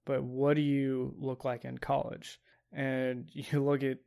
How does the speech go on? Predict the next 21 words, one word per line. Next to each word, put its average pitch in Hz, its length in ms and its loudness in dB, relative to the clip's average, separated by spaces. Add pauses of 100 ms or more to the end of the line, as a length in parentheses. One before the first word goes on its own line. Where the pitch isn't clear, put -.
(120)
fantastic 139 680 0
Mister 135 580 -4
Alabama, 135 500 0
Jeremy 127 280 -2
Johnson. 127 520 -2 (260)
He, 131 580 -4 (440)
for - 160 -6
whatever 151 300 2
reason, 143 340 4
doesn't 131 260 -2
have 131 300 -4
the 131 80 -2
mental 139 540 -2
it 143 200 -6
factor 123 600 -6 (320)
that - 160 -8
you 135 80 -4
need 135 460 -4 (100)
as 123 160 -4
a 120 40 -8
quarterback. 123 460 -4